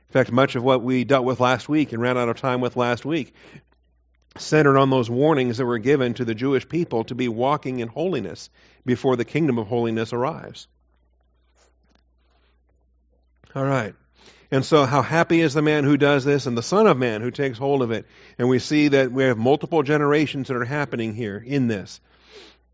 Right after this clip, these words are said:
"Let not the foreigner who has joined himself to the Lord say,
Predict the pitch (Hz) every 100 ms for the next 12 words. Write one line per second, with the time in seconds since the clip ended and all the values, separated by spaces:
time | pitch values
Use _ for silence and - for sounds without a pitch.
0 | _ _ _ _ _ _ - 123 135 185
1 | 170 170 180 - 127 - 175 196 208 202
2 | 190 170 160 151 127 135 175 196 180 170
3 | 180 175 175 - 175 160 160 170 160 151
4 | 123 - 202 180 135 131 156